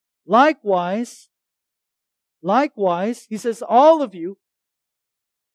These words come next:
all of you, what is indispensable in your survival, survival as a church, what is critical for your endurance as the people of God," he says, "is that every one of you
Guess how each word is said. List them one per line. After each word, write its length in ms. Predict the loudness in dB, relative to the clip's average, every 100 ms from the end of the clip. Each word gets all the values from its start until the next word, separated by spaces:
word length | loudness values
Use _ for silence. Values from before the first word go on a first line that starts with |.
| _
all 400 | 2 6 6 4
of 120 | -4
you, 160 | -6 -2
what 180 | 0 0
is 160 | -2 -8
indispensable 1200 | -10 -6 -6 -6 -10 -6 -4 -4 -8 -6 -2 -2
in 180 | -4 -6
your 240 | -4 -4
survival, 760 | -4 -10 -8 -4 -2 -4 -8 _ _
survival 600 | -10 -4 0 0 0 -4
as 140 | -6
a 40 |
church, 440 | -16 -18 -18 -20 _ _ _
what 240 | -4 -2 0
is 220 | -2 -8 _ _ _
critical 540 | -6 -4 -4 -4 -6
for 180 | -6 -10
your 400 | -6 -2 -2 -4
endurance 560 | -12 -12 -8 -6 -6 -8
as 100 | -12
the 80 | -10
people 340 | -12 -12 -10
of 200 | -12 -10
God," 320 | -8 -8 -10 _ _ _ _ _ _ _ -16
he 80 | -8
says, 260 | -6 -6
"is 120 | -8
that 220 | -8 -8 -6
every 340 | -6 -6 -10
one 240 | -10 -8 -8
of 160 | -10
you 280 | -14 -20 -20